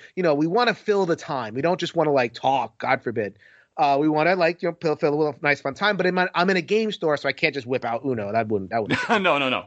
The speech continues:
Speaker 1: Uh,
Speaker 2: Yeah.
Speaker 1: but I want something with low overhead, low teaching, and, or,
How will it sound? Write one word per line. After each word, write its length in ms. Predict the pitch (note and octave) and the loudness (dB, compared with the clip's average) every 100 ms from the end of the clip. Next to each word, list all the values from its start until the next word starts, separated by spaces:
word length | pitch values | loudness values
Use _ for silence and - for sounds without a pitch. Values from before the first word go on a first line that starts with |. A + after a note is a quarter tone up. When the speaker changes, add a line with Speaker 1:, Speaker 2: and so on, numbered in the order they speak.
| F3 | 0
Speaker 1:
Uh, 60 | |
Speaker 2:
Yeah. 220 | C#3+ C3 B2 - _ _ | 2 0 -2 -12 _ _
Speaker 1:
but 80 | G#3+ | 0
I 80 | A3 | 2
want 280 | A3 C4+ | 2 0
something 280 | - A3 A3 | -2 -2 0
with 160 | F#3+ D#3 | 0 0
low 280 | E3 F3+ F#3 | 0 2 2
overhead, 480 | E3 D#3 D#3 D3+ D3 | 2 0 0 0 2
low 140 | D#3 | 0
teaching, 640 | D#3 E3+ - E3+ D#3 D3 D#3+ | -2 -8 -2 2 2 0 -2
and, 300 | D#3+ C#3+ C3 - _ | 0 0 -2 -12 _
or, 300 | - E3 D3+ | 0 0 0